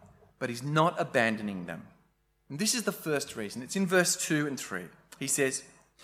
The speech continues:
"In my Father's house there are many dwelling places. If it were not so, would I have told you that I go to prepare a place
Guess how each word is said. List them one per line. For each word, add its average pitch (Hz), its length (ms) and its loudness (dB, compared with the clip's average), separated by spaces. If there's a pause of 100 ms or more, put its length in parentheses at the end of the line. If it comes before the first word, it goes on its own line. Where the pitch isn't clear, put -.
(340)
"In 208 140 8
my 214 160 12
Father's 220 640 8
house - 580 2 (380)
there 143 120 2
are 139 60 4
many 175 400 6
dwelling 151 420 4
places. - 720 -6 (460)
If 156 120 2
it 165 100 0
were 190 260 10
not 226 200 8
so, 73 380 -2 (460)
would 196 200 4
I 240 160 10
have 226 340 8
told 143 380 6
you 226 140 -2
that 220 120 4
I 147 120 12
go 143 220 8
to 165 140 -2
prepare 143 540 0
a 160 80 4
place - 580 -2